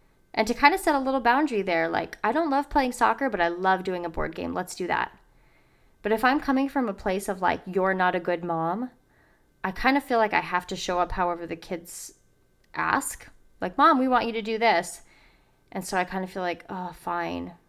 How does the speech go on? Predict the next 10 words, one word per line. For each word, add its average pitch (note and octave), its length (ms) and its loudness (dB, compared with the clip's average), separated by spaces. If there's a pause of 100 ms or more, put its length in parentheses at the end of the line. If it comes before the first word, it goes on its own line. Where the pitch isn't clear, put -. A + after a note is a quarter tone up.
(160)
right? F#3 360 0
Because G#3 260 -6
I A3 140 0
don't B3+ 240 0
know A3+ 160 2
how, A3+ 220 2
I G3+ 80 4
don't C4 160 2
even A#3 280 0
value, F3+ 800 0